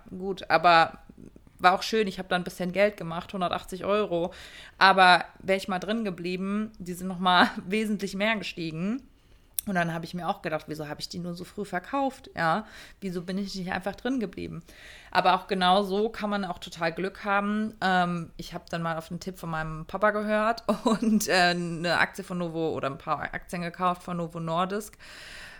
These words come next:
Ähm, und die sind extrem auch gestiegen in der letzten Zeit. Und das ist dann natürlich auch total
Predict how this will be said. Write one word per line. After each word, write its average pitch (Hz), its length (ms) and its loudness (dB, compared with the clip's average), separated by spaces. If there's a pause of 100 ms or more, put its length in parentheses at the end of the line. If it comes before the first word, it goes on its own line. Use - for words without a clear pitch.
(120)
Ähm, 175 720 4 (400)
und 185 160 -4
die 175 60 -10
sind 170 160 -6
extrem 170 480 -4
auch 170 640 0
gestiegen 165 400 -6
in 160 80 -6
der 156 100 -4
letzten 147 300 -8
Zeit. 156 280 -4
Und 156 100 -6
das 165 140 -8
ist - 120 -12
dann 160 100 -4
natürlich 160 300 -8
auch - 100 -2
total 151 540 -6